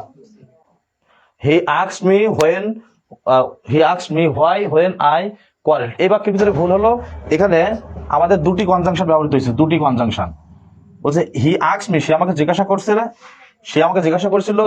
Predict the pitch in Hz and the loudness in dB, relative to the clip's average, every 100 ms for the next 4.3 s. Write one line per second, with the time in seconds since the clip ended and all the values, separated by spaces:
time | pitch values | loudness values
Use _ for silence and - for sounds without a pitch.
0 | 190 202 - - _ 180 180 202 233 185 | 2 0 -2 -16 _ 0 2 2 2 2
1 | 185 208 190 165 170 170 170 185 190 - | 0 2 0 2 2 2 2 0 0 0
2 | 226 277 - _ _ _ _ _ - - | 0 -2 -8 _ _ _ _ _ -12 -2
3 | 143 202 175 170 170 170 160 175 170 170 | 0 2 2 0 0 0 0 0 0 0
4 | 196 202 | 0 2